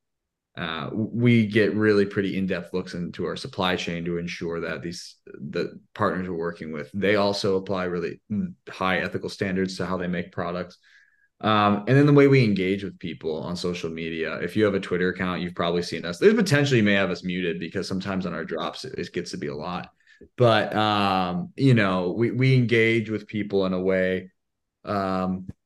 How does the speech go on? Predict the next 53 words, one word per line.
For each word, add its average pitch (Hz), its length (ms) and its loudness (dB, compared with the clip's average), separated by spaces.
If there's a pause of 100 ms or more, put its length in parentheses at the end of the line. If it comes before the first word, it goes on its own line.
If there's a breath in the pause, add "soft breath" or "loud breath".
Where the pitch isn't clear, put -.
(420)
that 90 300 2
tries 92 400 -2
to 90 80 -6
not 85 360 -4
be 139 80 4
like 139 220 4
a 131 60 2
brand. 127 360 4
That's 87 140 -2
part 92 220 -4
of 85 60 -6
the 87 60 -8
joke. 90 360 -2
If - 80 -14
we 92 80 -2
beat 85 200 -2
people 90 200 -4
to 85 80 -4
the - 80 -6
punch 87 320 -8
that 87 120 -2
a 82 40 -2
brand 85 320 -2
is 85 100 -4
acting 87 300 -6
not 80 180 -6
like 85 140 -6
a 92 40 -6
brand 90 280 -2
to 87 40 -4
show 85 300 -4
they're 85 100 -4
not 85 220 -4
a 82 60 -6
brand, 85 280 -4
but 78 120 -6
really 80 180 -6
to 82 80 -8
drive 85 320 -4
value 90 280 0
to 87 40 -4
the 92 80 -4
brand. 95 360 -2
If - 300 -14
we 104 80 2
beat 123 280 4
people 131 220 6
to 117 60 2
the 113 80 6
punch 131 260 4
on 135 100 6
that 131 140 6
joke, 135 460 6